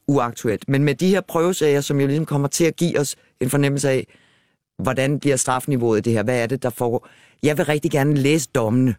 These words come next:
og det er jo sådan, dommen bliver afsagt, så skal de lige skrive, altså simpelthen fysisk skrive den, teksten ud, og så kan vi søge aktindsigt og få den. Jeg vil gerne se dommene og sammenligne dem, for at vi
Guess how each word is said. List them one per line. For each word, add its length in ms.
og 140
det 60
er 40
jo 60
sådan, 280
dommen 220
bliver 140
afsagt, 360
så 120
skal 160
de 80
lige 160
skrive, 500
altså 140
simpelthen 380
fysisk 320
skrive 420
den, 180
teksten 400
ud, 160
og 100
så 100
kan 140
vi 100
søge 240
aktindsigt 560
og 100
få 220
den. 100
Jeg 100
vil 80
gerne 160
se 280
dommene 400
og 80
sammenligne 380
dem, 80
for 320
at 100
vi 100